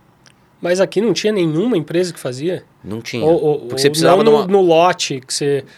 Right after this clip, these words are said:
Speaker 1: né, no, no
Speaker 2: O que a
Speaker 1: lote
Speaker 2: gente
Speaker 1: mínimo
Speaker 2: queria, não
Speaker 1: reduzido,
Speaker 2: tinha. Não, é mais
Speaker 1: um
Speaker 2: do que isso, Zé.
Speaker 1: protótipo, alguma coisa.
Speaker 2: É assim, ó.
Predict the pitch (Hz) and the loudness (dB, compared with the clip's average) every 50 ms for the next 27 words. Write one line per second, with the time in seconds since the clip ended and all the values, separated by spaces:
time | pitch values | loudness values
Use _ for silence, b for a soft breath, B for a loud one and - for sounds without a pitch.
0 | B B - 143 139 156 170 156 139 139 135 131 135 131 131 135 139 139 139 147 | B B -8 -2 0 2 2 2 0 -4 -6 -10 -12 -12 -10 -8 -4 0 2 4
1 | 147 143 143 170 165 160 160 175 180 160 147 135 143 165 180 170 160 143 131 - | 4 4 4 4 2 2 2 2 2 2 2 2 4 4 4 4 2 0 -2 -2
2 | 135 143 165 170 165 - 135 123 - _ - 175 240 294 285 262 233 226 226 220 | 0 2 2 2 2 0 -6 -12 -14 _ -8 -4 0 0 2 2 2 2 2 2
3 | 156 151 - 185 170 156 - - 156 151 165 170 170 151 - - - 143 135 135 | 0 0 2 2 2 2 2 2 2 4 4 4 4 2 -2 -6 -6 -8 -6 -6
4 | 139 131 123 - - 151 151 151 147 131 127 123 - - - 98 - - - 98 | -8 -10 -10 -8 -4 -2 0 0 0 -2 -6 -12 -8 -4 -4 -4 -4 -4 -6 -6
5 | 92 78 69 58 | -6 -6 -8 -10